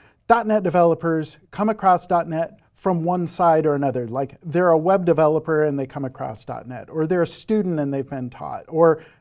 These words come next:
they're into games and, and maybe doing Unity development, and that's how they learned about dot net.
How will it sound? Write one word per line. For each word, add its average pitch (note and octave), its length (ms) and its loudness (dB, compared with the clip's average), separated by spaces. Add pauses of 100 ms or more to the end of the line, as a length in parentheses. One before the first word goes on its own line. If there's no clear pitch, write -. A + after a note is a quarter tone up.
they're F3 260 0
into F3+ 200 -4
games E3 540 -4
and, D3 220 -6
and C#3 280 -8
maybe D3 260 -4
doing D#3+ 400 -4
Unity E3+ 440 -2
development, C3+ 540 -4
and B2+ 120 -4
that's D3+ 240 0
how D3+ 120 -4
they C#3 120 -4
learned B2+ 240 -6
about B2 280 -8
dot C3+ 200 -8
net. C3+ 220 -18